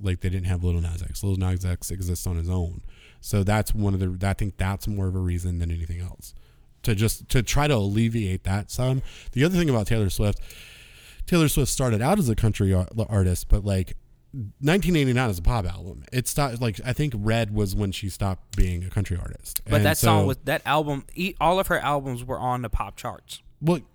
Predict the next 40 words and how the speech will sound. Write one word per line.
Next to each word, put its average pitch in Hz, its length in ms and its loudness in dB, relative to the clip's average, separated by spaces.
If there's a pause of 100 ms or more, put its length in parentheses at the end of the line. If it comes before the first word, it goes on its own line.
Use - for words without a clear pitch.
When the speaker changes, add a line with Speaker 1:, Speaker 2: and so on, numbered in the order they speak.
(340)
Speaker 1:
they 147 80 2
Speaker 2:
Every 175 160 4
Speaker 1:
got, - 100 0
Speaker 2:
last 147 100 2
Speaker 1:
they 139 120 4
Speaker 2:
album. 135 60 2
Speaker 1:
got 123 180 4
there. 95 140 0
The 107 100 0
first - 280 -2
couple 117 280 6
didn't, 90 420 -8 (100)
and, 110 180 0
like, 104 220 2 (100)
the 110 120 0
ones 104 260 2
where 98 240 2
she, 95 240 -6
like, 95 240 -2
looks 98 240 -2
like 90 120 -4
a, 87 140 -4
it 95 140 -8
looks 92 160 -2
like 90 140 -4
country, 85 420 -2
like, 92 200 -2
it 90 240 -4
didn't 95 360 -2
quite 90 420 -2
get - 220 -8
there. 85 260 -16
It 78 100 -10
didn't 95 180 -2
start 95 260 -2
happening 92 440 -2
crossover 87 580 -2
until, 85 440 -2 (600)
I 101 120 2
think - 760 -2